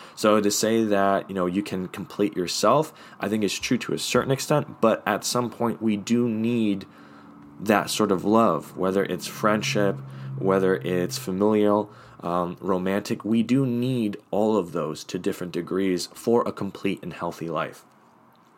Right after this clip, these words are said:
So just be wary of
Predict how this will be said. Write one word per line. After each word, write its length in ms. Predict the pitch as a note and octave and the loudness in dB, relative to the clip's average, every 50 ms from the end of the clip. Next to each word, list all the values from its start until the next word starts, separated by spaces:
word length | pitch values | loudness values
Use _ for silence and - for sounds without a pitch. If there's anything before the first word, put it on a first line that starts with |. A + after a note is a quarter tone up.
| _ - - - | _ -20 -14 -6
So 460 | - - A#2+ A#2 A#2+ A#2+ A#2 - - - _ _ _ _ _ - A2 G#2 - | -2 2 4 4 4 4 2 0 -2 -10 _ _ _ _ _ -14 -14 -8 0
just 240 | - E3 E3+ - | 2 4 4 4
be 120 | - E3+ D#3+ | 4 4 4
wary 380 | B2+ A2+ A#2 A#2 A#2 A#2 A2+ | 6 6 6 6 6 6 6
of 260 | A2 G#2 G2 - - | 6 4 2 0 -12